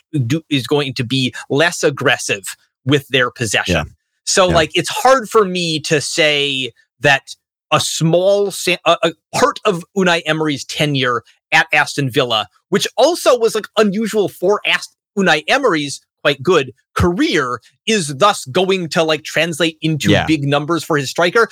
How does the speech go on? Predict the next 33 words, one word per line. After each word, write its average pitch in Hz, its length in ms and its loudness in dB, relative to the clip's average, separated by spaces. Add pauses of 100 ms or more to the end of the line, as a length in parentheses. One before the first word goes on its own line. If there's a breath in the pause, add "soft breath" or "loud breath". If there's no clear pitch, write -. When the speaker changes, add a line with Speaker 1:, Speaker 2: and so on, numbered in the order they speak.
(120)
Speaker 1:
That's 226 180 4
a 285 60 4
lot 180 280 0
of 170 60 -2
steps - 280 -2
I 131 100 0
don't 127 200 -8
care 107 180 -4
for. - 200 -14
Speaker 2:
I 110 140 4
hear 104 200 2
ya. 92 240 -4 (280)
What 127 160 4
about 147 420 2 (320)
Diaby, 101 640 2
who 107 160 2
could 107 200 0
be 104 180 2
that 98 280 0
other 101 380 2
runner 98 420 0
and 98 160 -2
that 95 160 -2
other 95 300 0
shot 90 340 -2
getter 87 340 0
and 90 140 -4
that 87 140 -2
other 90 320 -2
goal 92 240 0
scorer 65 340 -4
for - 140 -8
them? 52 240 -10